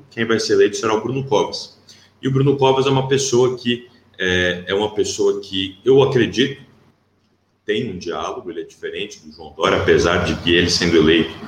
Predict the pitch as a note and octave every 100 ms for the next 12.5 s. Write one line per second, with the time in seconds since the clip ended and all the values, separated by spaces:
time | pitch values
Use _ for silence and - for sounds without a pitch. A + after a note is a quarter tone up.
0 | - - - F2+ F2+ F2+ E2+ F#2 F#2 F#2
1 | - G#2 A#2+ G2 - E2+ D#2 - - _
2 | - F2 F2 D#2+ D#2+ D2+ - F#2 E2+ -
3 | D#2+ D#2+ D#2+ - E2 E2 E2 D2+ - -
4 | F2+ E2 E2+ E2 - E2+ E2 - E2 E2
5 | D#2 - - E2+ E2 - _ - F2+ F2
6 | D#2+ E2+ D#2 - E2 D#2 E2+ G#2+ G2+ F#2
7 | E2 D#2 D2+ - G#2 A2 G#2+ - - D#2+
8 | D2 - _ _ _ - F#2+ E2 F2 G#2
9 | G2+ F2 D#2+ F2 G#2 - D#2+ D2+ D#2 D2+
10 | - F#2 F#2 F2 F#2 G2 F#2+ F2+ E2+ F#2
11 | F2+ - A#2 C3 A2+ - E2+ E2 E2 -
12 | - F#2 - -